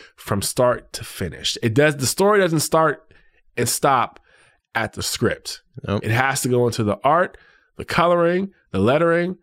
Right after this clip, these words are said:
Speaker 1: the marketing, the title, the cover art, everything else in between.
Speaker 2: Conversations, how you promote it, everything.
Speaker 1: Right. Everything. So as you, if you're getting ready to start your first, if you're,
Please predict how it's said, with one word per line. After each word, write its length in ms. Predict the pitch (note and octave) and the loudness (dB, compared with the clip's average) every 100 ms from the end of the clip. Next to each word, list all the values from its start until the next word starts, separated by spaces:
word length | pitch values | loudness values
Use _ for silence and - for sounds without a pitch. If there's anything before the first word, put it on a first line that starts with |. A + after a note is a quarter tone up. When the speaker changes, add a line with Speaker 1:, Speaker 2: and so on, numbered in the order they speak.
| _ | _
Speaker 1:
the 80 | G2+ | -2
marketing, 680 | G2+ C3 D#3 E3 E3+ F3+ G3 - | 2 2 2 0 0 0 -4 -8
the 80 | - | -8
title, 640 | - D#3+ D#3+ E3+ F3+ G3 _ | -4 0 0 2 0 -2 _
the 80 | - | -12
cover 300 | - E3+ E3 | -2 0 2
art, 340 | C#3+ D#3+ E3+ - _ _ _ _ | 4 4 2 -2 _ _ _ _
everything 400 | D#3+ F3+ E3 E3 | 2 2 2 2
else 180 | D#3 - | 2 0
in 60 | C3+ | -2
between. 400 | B2 G2 D2+ D#2 _ - - _ _ - | -2 -4 -6 -10 _ -20 -20 _ _ -4
Speaker 2:
Conversations, 800 | G#2 E2+ - A#2+ B2+ - A#2+ G#2+ | -4 -2 0 2 2 0 -2 -2
how 80 | F2 | -4
you 100 | D#2 | -4
promote 440 | - G#2 B2 B2 | -2 0 2 4
it, 200 | A#2+ A#2+ _ _ - - - - | 2 0 _ _ -20 -20 -14 -2
everything. 360 | G#2+ F#2 F2 | 0 0 0
Speaker 1:
Right. 320 | A#2+ A2 D#2 - _ - _ _ _ _ _ _ _ _ _ _ _ _ | 2 2 0 -6 _ -20 _ _ _ _ _ _ _ _ _ _ _ _
Everything. 420 | A#2 F#2+ D#2+ - - _ _ _ _ _ - | -8 -6 -10 -16 -20 _ _ _ _ _ -8
So 460 | - E3 D#3 D#3 - - | 2 4 4 2 -6 -8
as 320 | C#3+ E3+ E3+ | 0 0 0
you, 220 | F#3 F#3 D#3 - - | 0 0 -2 -12 -4
if 220 | C#3 C3+ | -2 2
you're 80 | D#3 | 2
getting 320 | C#3 F#3 F#3 | 4 4 4
ready 160 | E3+ | 2
to 60 | D3+ | 0
start 320 | - D3+ C#3 | 0 0 0
your 60 | C#3+ | -2
first, 280 | - B2+ - | -2 -2 0
if 160 | C3 | -2
you're, 400 | A#2+ F3+ G#3 G3 | 2 4 6 4